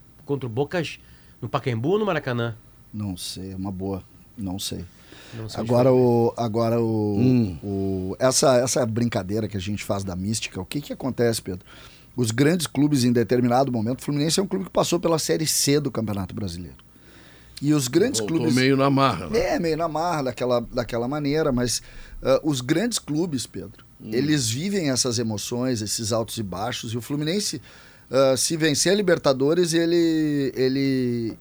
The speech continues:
Speaker 2: encarna algo importante, que é, que é tu voltar ao, ao, ao protagonismo. O Flamengo foi muito protagonista nos últimos anos.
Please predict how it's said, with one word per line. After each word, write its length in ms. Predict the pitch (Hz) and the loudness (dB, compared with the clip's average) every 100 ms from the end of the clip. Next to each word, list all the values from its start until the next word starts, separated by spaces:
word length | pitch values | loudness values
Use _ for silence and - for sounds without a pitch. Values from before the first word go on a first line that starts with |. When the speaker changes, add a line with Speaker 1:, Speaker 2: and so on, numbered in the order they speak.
| - | -6
Speaker 2:
encarna 580 | 127 113 147 160 196 170 | -4 0 4 4 4 2
algo 320 | 147 175 185 | 2 2 -2
importante, 760 | 190 226 - 175 160 269 - | -4 -4 -2 -2 -4 -6 -10
que 120 | - | -6
é, 340 | 127 143 165 143 | -2 0 -2 -4
que 140 | - 135 | 0 0
é 100 | 135 | 0
tu 220 | - 175 | -2 -8
voltar 760 | 175 165 190 185 - 160 196 | -6 2 4 4 4 4 6
ao, 280 | 190 147 123 120 | 4 2 0 0
ao, 480 | 131 131 117 110 - - - - - - - | 2 2 0 -4 -8 -20 -20 -20 -20 -10 -2
ao 120 | 127 | 2
protagonismo. 800 | 147 143 143 143 117 113 156 160 | 2 2 2 2 2 0 -2 -4
O 20 | |
Flamengo 540 | - 135 117 123 196 175 | 0 0 2 0 -2 -4
foi 160 | 175 | -4
muito 300 | 139 147 202 | -2 -4 -4
protagonista 680 | - 190 - 135 113 113 123 | -4 -2 -2 -4 -4 -6 -6
nos 180 | 113 101 | -6 -6
últimos 380 | 101 - 107 82 | -8 -8 -10 -12
anos. 340 | 82 82 - | -14 -16 -20